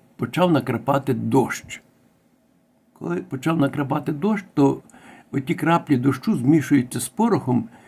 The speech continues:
і утворюється така плівка болотяна. І, звичайно, утворює-, зменшується щеплення коліс з дорогою. Тому треба що? Зменшити швидкість і бути особливо обережним.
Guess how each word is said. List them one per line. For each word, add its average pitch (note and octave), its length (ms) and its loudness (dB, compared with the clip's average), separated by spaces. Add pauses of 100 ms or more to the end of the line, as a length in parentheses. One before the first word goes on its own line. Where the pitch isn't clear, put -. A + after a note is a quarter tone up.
(240)
і A3 280 4
утворюється F3 680 -2
така B2+ 240 -4
плівка C#3 640 4
болотяна. C3+ 840 2 (640)
І, B2+ 60 -8
звичайно, D#3 440 0
утворює-, C#3+ 480 2 (200)
зменшується C3 680 2
щеплення C3 540 0
коліс A#2 320 0
з G#2+ 40 -8
дорогою. G2+ 460 -6
Тому F3+ 220 2
треба F3 280 0
що? E3+ 280 -2
Зменшити D#3+ 520 -2
швидкість D3+ 440 -2
і A2 40 -2
бути C#3+ 260 -4
особливо B2+ 460 -2
обережним. G2+ 560 -4